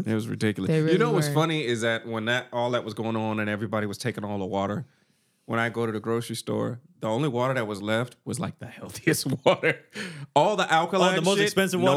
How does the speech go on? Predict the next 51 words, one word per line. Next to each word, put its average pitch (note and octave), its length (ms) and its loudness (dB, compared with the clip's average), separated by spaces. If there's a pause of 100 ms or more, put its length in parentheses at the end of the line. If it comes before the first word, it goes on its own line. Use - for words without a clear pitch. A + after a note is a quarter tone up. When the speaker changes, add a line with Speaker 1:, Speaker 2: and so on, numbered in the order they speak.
Speaker 3:
was D3 140 4
Speaker 1:
nobody C#3+ 40 0
tou-, C#3+ 80 2
Speaker 3:
there. B2+ 180 2
Speaker 1:
yep, B2+ 240 0
nobody A2+ 300 2
Speaker 3:
Yeah. F#2+ 60 -2
Speaker 1:
touched G#2+ 280 -2
it. G#2 100 -10 (400)
Speaker 2:
I, F3+ 60 2 (240)
I, D#3+ 220 -2
Speaker 1:
And B2 100 2
I B2+ 60 4
was A#2+ 80 0
like, A#2 180 0 (300)
Speaker 3:
It D3 60 4
was D#3+ 140 2
Speaker 2:
I E3+ 60 4
Speaker 3:
a, F3+ 60 0
Speaker 2:
took E3 220 0
Speaker 3:
it, D#3+ 40 -12
Speaker 2:
that. D#3 200 0
Speaker 3:
that, G4 140 4
Speaker 1:
Cool, F#4 80 0
I'll F3 180 0
take B3 120 4
Speaker 3:
that - 120 2
Speaker 1:
that. B3+ 80 4
Speaker 3:
was A#3+ 100 2
Speaker 2:
Thank A#3 80 4
you. A3+ 40 4
Speaker 1:
I G#3+ 40 4
Speaker 3:
like, - 0 -
Speaker 2:
I'll G#3+ 60 2
Speaker 1:
like B3+ 80 -2
the A#3 60 2
Speaker 2:
take A3 240 2
this G#3+ 80 2
Speaker 1:
alkaline. G#3+ 300 2
Speaker 2:
one. C#4 140 -8
Speaker 3:
that D#3 100 2
was F#3 120 -2
like F3+ 180 2
the E3 100 2
desperate, D3 640 0
like, B2+ 460 0
attempt. B2+ 440 0
Speaker 1:
The B2+ 140 4
only D#3 240 4
water D#3+ 280 2
left B2+ 260 2